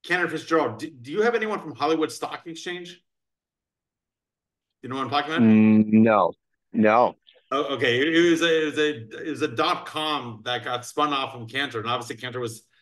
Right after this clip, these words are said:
Speaker 1: was caught in nine eleven. But, um, but they, they, they were actually, they, they were doing a s-, synthetic stock market or ops-,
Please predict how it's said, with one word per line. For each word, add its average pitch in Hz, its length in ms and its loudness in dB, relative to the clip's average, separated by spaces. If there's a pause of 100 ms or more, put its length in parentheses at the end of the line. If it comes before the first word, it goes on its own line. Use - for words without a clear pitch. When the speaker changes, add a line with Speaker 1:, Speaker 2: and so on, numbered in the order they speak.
(140)
Speaker 1:
was 120 100 -16
caught 135 200 -4
in 120 100 -8
nine 127 160 -10
eleven. 120 460 -6 (380)
But, 127 200 -4
um, 123 840 -2 (200)
but 135 280 -4
they, 147 280 -4
they, 147 300 -4
they 143 180 -4
were 139 120 -4
actually, 135 680 -8 (440)
they, 143 180 -4
they 147 380 -2
were 143 120 -2
doing 165 360 -2
a 135 40 -10
s-, - 560 -18
synthetic 170 840 -6
stock 156 560 -6
market 123 480 -6 (500)
or 123 180 -6
ops-, 156 280 -4